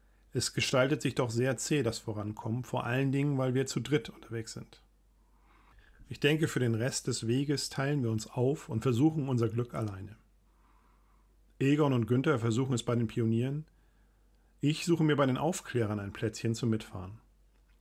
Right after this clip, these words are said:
Tatsächlich klappt es und am Abend bin ich wieder bei meiner Kompanie. Ich melde mich beim Spieß zurück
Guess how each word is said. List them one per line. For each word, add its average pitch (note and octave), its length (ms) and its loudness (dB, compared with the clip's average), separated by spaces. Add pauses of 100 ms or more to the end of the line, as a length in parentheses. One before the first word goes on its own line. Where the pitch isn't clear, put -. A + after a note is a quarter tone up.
(140)
Tatsächlich D#3 540 0
klappt E3 300 -2
es G3 320 -4 (500)
und C#3+ 140 0
am C3+ 160 0
Abend C#3 240 2
bin C#3 100 2
ich C3+ 140 -2
wieder C3 120 2
bei B2 120 -2
meiner A2+ 200 0
Kompanie. A2 520 -4 (720)
Ich - 60 -4
melde C#3 200 6
mich C#3+ 140 4
beim A#2+ 160 2
Spieß - 400 -4
zurück - 420 -4